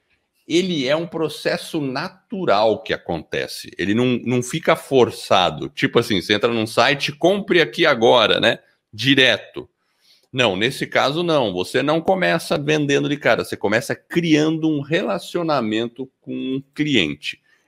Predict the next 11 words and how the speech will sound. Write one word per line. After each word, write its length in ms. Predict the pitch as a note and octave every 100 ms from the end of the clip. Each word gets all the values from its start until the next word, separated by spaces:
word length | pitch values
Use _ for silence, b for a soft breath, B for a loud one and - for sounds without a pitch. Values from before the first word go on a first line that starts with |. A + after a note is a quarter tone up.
| -
E 80 | C3
um 120 | G3
fato 340 | - F3 F3
importante 880 | F3+ F#3 F3+ D3+ - - D#3 E3 -
que 120 | G#2+ G#2
um 100 | G2
funil 420 | - F#2+ F2 D#2+
faz 480 | - G2 A#2+ G#2+ -
também, 520 | D#2+ E2+ C3+ B2 - _ _ _ _
ele 320 | G#2+ A2 A#2+ A2+ -
resolve 1040 | F3 D#3+ B2 A#2 G2+ G2 G#2+ C3 G3 F#3